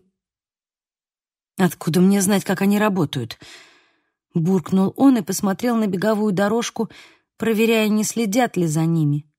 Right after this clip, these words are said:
Рядом никого не было. Юхан попытался восстановить дыхание, но это оказалось не так-то легко сделать. «Мне очень жаль, что я облажалась», сказала Анна.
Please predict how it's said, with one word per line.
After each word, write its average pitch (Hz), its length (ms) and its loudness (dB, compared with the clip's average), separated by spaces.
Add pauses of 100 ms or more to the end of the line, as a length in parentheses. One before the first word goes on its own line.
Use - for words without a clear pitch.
(720)
Рядом 233 400 4
никого 190 320 0
не 170 160 2
было. 147 260 -2 (920)
Юхан 220 360 2
попытался 208 580 -2
восстановить 190 640 -2
дыхание, 233 540 0 (800)
но 247 80 0
это 240 140 -2
оказалось 226 580 0
не 240 120 0
так-то - 280 -2
легко 208 320 -2
сделать. 170 600 -2 (1200)
«Мне 214 180 -2
очень 220 340 -4
жаль, 214 260 -2
что - 200 -8
я 165 240 -4
облажалась», 170 800 -6 (800)
сказала 175 520 -4
Анна. 160 420 -2